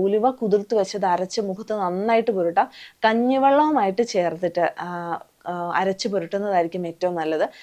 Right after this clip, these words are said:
അല്ലെങ്കിൽ ഉലുവ അരച്ചിട്ട് അതിനകത്ത് കുറച്ച് അരിപ്പൊടിയുമായിട്ട് ചേർത്തിട്ട് മുഖത്തിട്ട് അതൊരു സ്ക്രബ് പോലെ ആക്ട് ചെയ്ത് സ്ക്രബ് ആക്കി ഉപയോഗിക്കാവുന്നതാണ്. നമുക്ക് കുറച്ച്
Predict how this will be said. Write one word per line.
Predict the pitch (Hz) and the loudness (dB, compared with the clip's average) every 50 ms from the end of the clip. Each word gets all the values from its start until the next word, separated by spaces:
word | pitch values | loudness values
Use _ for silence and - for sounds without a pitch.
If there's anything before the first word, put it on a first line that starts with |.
| - - - - - 220 | -20 -20 -8 0 2 4
അല്ലെങ്കിൽ | 254 262 269 254 226 226 277 294 - - 214 | 4 6 4 4 4 4 4 4 4 2 2
ഉലുവ | 214 220 233 240 233 202 | 2 2 4 4 6 4
അരച്ചിട്ട് | 190 190 - 202 196 196 | 4 2 -2 -2 -2 -2
അതിനകത്ത് | 190 185 190 190 196 - | -2 -2 -2 -4 -2 -2
കുറച്ച് | 208 202 196 - 220 - - 202 | -2 -2 -2 -2 -6 -4 -2 0
അരിപ്പൊടിയുമായിട്ട് | 208 196 - 240 - - 262 262 269 277 262 240 196 185 175 185 190 - 208 | 0 0 0 -2 2 2 4 4 4 2 0 0 0 -2 -2 -2 -4 -2 -2
ചേർത്തിട്ട് | 180 175 156 - 185 185 220 196 | -2 -4 -4 -6 -8 -6 -4 -4
മുഖത്തിട്ട് | 190 185 226 190 - 196 185 185 | -4 -6 -6 -6 -4 0 0 2
അതൊരു | 185 190 190 190 - | 2 0 0 -2 -6
സ്ക്രബ് | - - 208 185 175 180 196 262 277 220 | -6 -4 -4 -2 -2 -2 0 2 2 4
പോലെ | 190 175 175 180 165 160 | 4 2 4 2 2 0
ആക്ട് | 156 - - | 0 -4 -2
ചെയ്ത് | 170 170 170 202 208 - | -2 -2 -2 -2 -6 -6
സ്ക്രബ് | - 202 185 175 175 196 233 190 | -4 -4 -4 -2 0 0 0 0
ആക്കി | 175 - - 185 - - | 0 -2 -4 -6 -6 -4
ഉപയോഗിക്കാവുന്നതാണ്. | 175 170 180 170 170 170 185 175 170 175 170 165 160 160 | -4 -2 -2 -2 -2 -2 -4 -4 -4 -4 -6 -8 -8 -8
നമുക്ക് | 160 - - 208 | -8 -6 -4 -4
കുറച്ച് | 208 - 254 | -2 -2 -2